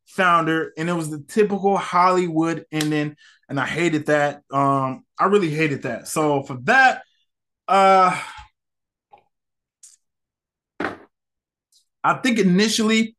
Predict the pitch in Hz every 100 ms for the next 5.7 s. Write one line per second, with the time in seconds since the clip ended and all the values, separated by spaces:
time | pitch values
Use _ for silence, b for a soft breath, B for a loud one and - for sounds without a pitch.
0 | _ _ _ _ _ 156 180 196 185 156
1 | 175 175 151 175 170 165 165 185 180 180
2 | - 254 233 208 160 - 175 156 151 139
3 | 165 151 147 147 _ _ _ 156 190 196
4 | 180 156 160 160 151 151 147 151 147 127
5 | 143 139 131 131 135 139 135